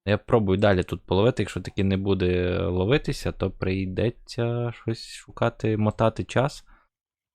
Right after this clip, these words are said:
А, я думаю, іншу погоду треба. Не так час, як саме іншу погоду. Так як було з цими, е, з форельками. Тоді ставлю вас на паузу, буду ловити далі. Якщо не буде нічого йти,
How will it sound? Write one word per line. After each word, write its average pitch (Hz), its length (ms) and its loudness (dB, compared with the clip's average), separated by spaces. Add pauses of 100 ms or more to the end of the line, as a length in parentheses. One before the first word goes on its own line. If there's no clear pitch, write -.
(200)
А, 101 240 -2
я 104 100 4
думаю, 110 400 4
іншу 104 280 0
погоду 95 460 2
треба. 87 400 -6 (800)
Не 92 120 2
так - 280 -2
час, - 360 -2
як 92 260 -4
саме 98 440 2
іншу 95 320 -4
погоду. 87 520 -6 (640)
Так 90 180 -2
як 90 160 -2
було 90 280 0
з - 120 -12
цими, 82 280 -2
е, 87 440 -8
з - 400 -16
форельками. 90 640 -4 (1080)
Тоді - 160 -8
ставлю 113 320 4
вас 104 180 -2
на 95 80 0
паузу, 165 360 0
буду 107 260 -2
ловити 107 340 2
далі. 135 380 0 (160)
Якщо - 360 -4 (260)
не 104 120 0
буде 104 260 0
нічого 95 300 0
йти, 147 340 -4